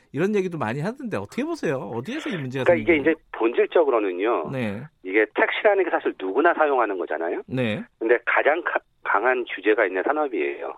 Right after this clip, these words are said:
Speaker 2: 공급도
Speaker 1: 음.
Speaker 2: 제한돼 있고 가격 경쟁도 불가능하고, 그러니까 이러다 보니까 이제 규제가 택시 산업을 위한 거다, 소비자를 위한 게 아니다.
Speaker 1: 네.
Speaker 2: 이런 강한 불만이 있어요. 그러니까
Speaker 1: 네.
Speaker 2: 이런 상황에 사실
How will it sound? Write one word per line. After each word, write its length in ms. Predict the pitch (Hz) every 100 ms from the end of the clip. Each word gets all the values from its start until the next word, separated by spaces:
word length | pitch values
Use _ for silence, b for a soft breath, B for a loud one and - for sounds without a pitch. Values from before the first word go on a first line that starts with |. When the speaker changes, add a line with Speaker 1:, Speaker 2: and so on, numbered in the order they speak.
| _
Speaker 2:
공급도 420 | 95 104 113 107
Speaker 1:
음. 20 | -
Speaker 2:
제한돼 380 | 98 95 92 90
있고 420 | 85 - 90 87 -
가격 320 | 95 104 98
경쟁도 340 | 101 101 87 -
불가능하고, 960 | 92 95 101 98 95 85 87 90 90 B B B B B B
그러니까 220 | 110 107
이러다 160 | 139 147
보니까 260 | 139 - 123
이제 140 | 113 -
규제가 340 | 110 131 131 127 -
택시 240 | - -
산업을 380 | 202 185 165 104
위한 280 | 107 123 113
거다, 260 | - 92 -
소비자를 420 | 370 415 170 131
위한 200 | 104 98
게 80 | 113
아니다. 540 | - - 104 92 73 -
Speaker 1:
네. 380 | 117 113 107 208 -
Speaker 2:
이런 520 | 143 139 127 120 107 -
강한 360 | - - 147 147
불만이 420 | - 113 156 170
있어요. 400 | - - 85 113
그러니까 160 | 127 123
Speaker 1:
네. 60 |
Speaker 2:
이런 240 | 101 147 165
상황에 240 | 165 156
사실 280 | 143 - 135